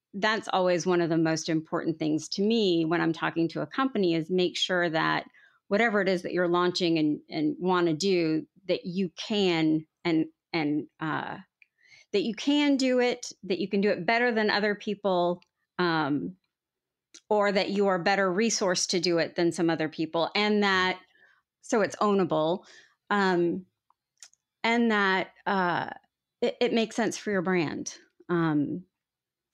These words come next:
because, you know, if you're trying to pull a, a, a corporate, um, philanthropy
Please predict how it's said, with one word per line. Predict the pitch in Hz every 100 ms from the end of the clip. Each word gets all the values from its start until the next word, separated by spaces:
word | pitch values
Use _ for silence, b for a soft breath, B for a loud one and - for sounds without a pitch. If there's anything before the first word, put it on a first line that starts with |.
| - _ _ _ _ _
because, | 190 - 185 160 151 -
you | 180
know, | 156
if | 151
you're | -
trying | 185 190 185
to | 170
pull | - - 175 170 165 156 - _ _ _ _ _ _
a, | - -
a, | 170 - _
a | 175
corporate, | - - 190 - 180 - - _ b b b b _
um, | 170 147 143 - - _ _ _ _ _ _ - - _ -
philanthropy | 190 202 208 208 180 190 175 170 165 151